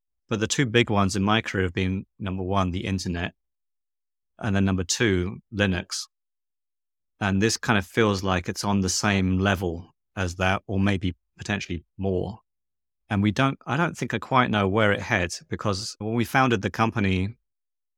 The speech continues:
we knew that these language models were gonna start to become commoditized. There was a bunch of things you could do with them, whether it was just summarizing documents and embeddings and semantic search and such.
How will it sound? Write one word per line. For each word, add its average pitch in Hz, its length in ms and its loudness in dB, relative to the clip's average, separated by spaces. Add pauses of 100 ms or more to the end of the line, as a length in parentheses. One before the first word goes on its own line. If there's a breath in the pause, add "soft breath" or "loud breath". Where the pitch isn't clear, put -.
(320)
we 117 160 6
knew 107 540 4 (440)
that 101 500 -4 (920)
these 104 220 -2
language 104 360 2
models 95 300 -2
were 95 80 0
gonna 98 300 0
start 104 240 -2
to - 40 -20
become 95 480 -2
commoditized. 98 800 -2
There 101 80 -6
was 92 120 -2
a 92 60 -4
bunch 101 200 -2
of 98 80 -6
things 95 180 -2
you 101 60 -8
could - 120 -10
do 95 140 -2
with 90 100 -6
them, 92 120 -6
whether 98 180 -4
it - 60 -6
was - 80 -8
just - 200 -6
summarizing 95 520 -2
documents 95 640 -4
and 90 240 -6
embeddings 92 480 -8
and 101 80 -6
semantic 95 420 -4
search 95 320 -4
and 98 100 -8
such. - 340 -6